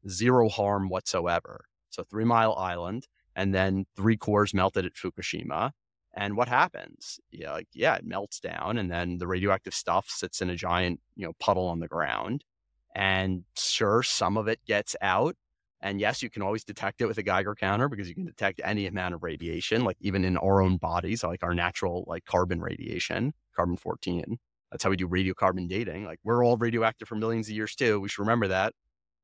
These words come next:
So yeah, you can detect the spread of radiation from a light water reactor meltdown, but it doesn't mean that it created a hazard, right? Like, I wouldn't drink a bottle of chlorine, right? But I do feel comfortable being in a pool with some chlorine in it, right?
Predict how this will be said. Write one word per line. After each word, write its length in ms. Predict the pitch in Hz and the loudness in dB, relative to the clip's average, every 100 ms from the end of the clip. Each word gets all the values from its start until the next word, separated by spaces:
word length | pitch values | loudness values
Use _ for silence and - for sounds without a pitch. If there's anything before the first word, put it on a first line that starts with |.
| _ _ - | _ _ -2
So 60 | |
yeah, 160 | 143 202 | 2 4
you 160 | 113 131 | 2 -4
can 120 | 143 | -10
detect 360 | - 175 196 | -4 -4 -4
the 40 | 170 | -8
spread 240 | - 170 | -2 -2
of 60 | 147 | 2
radiation 600 | 151 135 139 175 113 107 | 2 2 0 0 0 0
from 440 | - 110 107 110 110 | 2 4 6 4 0
a 40 | 113 | 2
light 180 | 117 | 2
water 160 | 117 110 | 4 0
reactor 340 | 107 107 - | 2 2 0
meltdown, 580 | 101 113 165 92 87 101 - - | -2 0 -2 -2 -2 -4 -8 -2
but 80 | 123 | 2
it 80 | 123 | 6
doesn't 200 | 160 139 | 8 8
mean 280 | 143 123 - | 8 6 4
that 160 | 113 | 0
it 140 | 107 104 _ - | 0 -4 _ -8
created 380 | 120 117 113 | -4 -2 -4
a 80 | 80 | -8
hazard, 640 | - 95 139 - - - _ _ _ _ _ - | 0 4 4 0 -10 -14 _ _ _ _ _ -2
right? 140 | 127 139 | 2 2
Like, 100 | 123 | 6
I 140 | 147 | 6
wouldn't 240 | 190 160 | 6 2
drink 580 | 123 117 135 131 113 - _ _ _ _ _ - | 0 2 2 2 0 -8 _ _ _ _ _ -8
a 40 | 107 | 2
bottle 360 | 113 120 120 | 6 8 6
of 100 | 107 | 4
chlorine, 720 | - 113 110 95 65 57 - - _ _ - | 0 2 2 2 -2 -10 -18 -20 _ _ 0
right? 220 | 107 120 | 2 2
But 100 | 117 | 0
I 60 | 113 | -2
do 160 | 123 | -2
feel 180 | 156 139 | 0 0
comfortable 480 | - 123 110 104 107 | 2 -2 -2 0 0
being 140 | 104 | 2
in 100 | 101 | 0
a 40 | 98 | -2
pool 340 | - 135 113 | 2 4 6
with 140 | 92 - | 4 0
some 160 | 98 | -4
chlorine 420 | - 92 85 87 | -2 -2 -2 -4
in 160 | 87 - | -6 -8
it, 160 | - - _ _ _ - | -12 -14 _ _ _ 0
right? 300 | 101 113 | 2 4